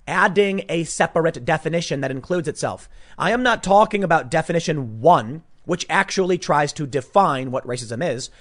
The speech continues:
I am talking about the addition of definition two, which is supposed to be a standalone definition, but is a recursive loop.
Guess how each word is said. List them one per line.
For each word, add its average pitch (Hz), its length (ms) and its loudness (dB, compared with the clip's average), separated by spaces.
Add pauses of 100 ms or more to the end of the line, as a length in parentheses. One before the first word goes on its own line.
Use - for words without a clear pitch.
(160)
I 160 140 0
am 208 140 -2
talking 185 360 2
about 147 260 0
the 165 180 -4
addition 147 720 -4 (200)
of 160 160 0
definition 143 580 -4
two, 147 460 0 (200)
which 180 200 0
is 185 160 0
supposed 196 460 0
to 226 80 -6
be 170 240 -8
a 160 80 -4
standalone 151 640 -4
definition, 147 560 -4 (300)
but 190 200 2
is 190 300 0
a 180 140 -4
recursive 139 580 -6
loop. 143 400 0